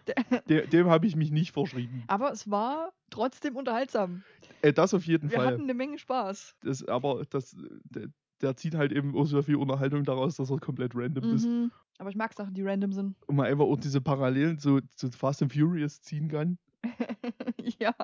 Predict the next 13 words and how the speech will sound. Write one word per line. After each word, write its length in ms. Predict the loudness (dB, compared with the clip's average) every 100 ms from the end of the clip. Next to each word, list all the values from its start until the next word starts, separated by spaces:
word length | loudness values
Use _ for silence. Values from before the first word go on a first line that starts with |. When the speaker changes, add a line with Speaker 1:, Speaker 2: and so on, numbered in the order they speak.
| -8 -10 _
Speaker 2:
Ja, 260 | 4 6 4 -2 -14 -4 4
nur, 180 | 4
dass 220 | 6 2 2
da 160 | 2
halt 200 | 4 2
nicht 140 | 0 -2
die 80 |
Autobahnraser 640 | 2 2 4 2 2 2 2
auch 160 | 0
die 80 | -2
bösen 260 | -2 0 0
Buben 220 | -2 0
sind. 240 | 0 0